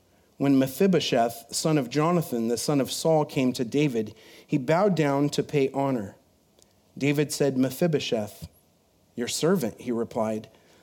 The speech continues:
"Don't be afraid," David said to him, "for I will surely show you kindness for the sake of your father Jonathan. I will restore to you all the land that belonged to your grandfather Saul,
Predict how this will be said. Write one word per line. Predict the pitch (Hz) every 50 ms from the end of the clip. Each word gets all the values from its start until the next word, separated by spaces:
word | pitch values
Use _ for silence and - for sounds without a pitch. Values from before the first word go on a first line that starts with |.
| _ _ - -
"Don't | - - 151 151 151 156 165 - -
be | 127 135 135 135
afraid," | 131 131 - - 147 139 131 123 117 110 101
David | 123 120 117 113 117 113
said | - - 127 120 120
to | - -
him, | 131 120 120 127
"for | 120 - - 131
I | 135
will | 131 131 131 123
surely | - - - 160 156 160 156 160 160
show | 156 - - 151 139 139
you | 135 135 139 135
kindness | - - 143 139 131 127 113 104 101 - - - - - - - - - - _
for | - 143
the | 131 127 135
sake | 131 - 156 156 151 -
of | 143 117
your | 127 113
father | 104 - - 139 139 139 135 147 135
Jonathan. | 123 127 131 123 123 120 117 - - 107 101 98 - _ _ _ _ _ _ - - - - -
I | 131 147
will | 147 147 143
restore | 131 135 135 131 - - - 180 165 170
to | 165 - - 165
you | 151 143 135
all | - 143 151 165 170 170
the | 175 180
land | 156 143 139 139 135 135 131
that | 135 131 -
belonged | 139 131 135 135 139 143 143 135
to | - 151
your | 143 139
grandfather | 131 147 139 135 139 135 135 - 131 123 120 135 127
Saul, | 120 - - 135 120 113 107 101 - -